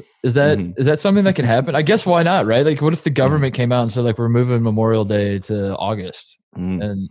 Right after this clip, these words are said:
Speaker 1: I mean, who's to stop them, I guess?
Speaker 2: Labor, Labor
Speaker 1: That's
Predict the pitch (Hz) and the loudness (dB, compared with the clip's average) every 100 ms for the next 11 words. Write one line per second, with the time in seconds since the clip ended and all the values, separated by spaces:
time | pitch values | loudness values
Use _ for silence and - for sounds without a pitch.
0 | - 110 107 95 95 - 104 131 123 - | -8 -6 -6 -8 -14 -18 -10 -8 -8 -8
1 | 123 113 - 90 92 123 143 143 127 120 | -6 -6 -8 -12 -4 0 2 2 2 2
2 | 143 151 156 | 2 4 2